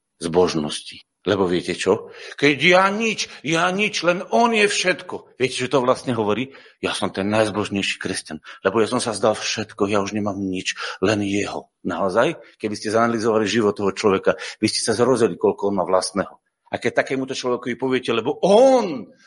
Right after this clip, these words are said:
lebo on prijal, že to je od Pána“, a niekto mu začne odporovať, to by ste videli ten masaker, jak by vás pokosil, pretože on to už pochopil. Naozaj? A čo keď je to iba fantázia jeho hlavy a jeho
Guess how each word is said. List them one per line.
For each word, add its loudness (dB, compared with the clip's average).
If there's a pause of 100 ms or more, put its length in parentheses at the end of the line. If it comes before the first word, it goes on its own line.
lebo 2
on 8
prijal, 2
že -8
to -4
je -2
od -2
Pána“, 2
a -8
niekto 0
mu -4
začne 0
odporovať, 2
to 0
by -
ste 0
videli 4
ten -2
masaker, -2 (320)
jak 0
by -12
vás 2
pokosil, -6 (320)
pretože -6
on -4
to -2
už -8
pochopil. -2 (400)
Naozaj? 0
A -20
čo -2
keď -2
je 0
to -2
iba -6
fantázia 0
jeho -6
hlavy -2
a -20
jeho 0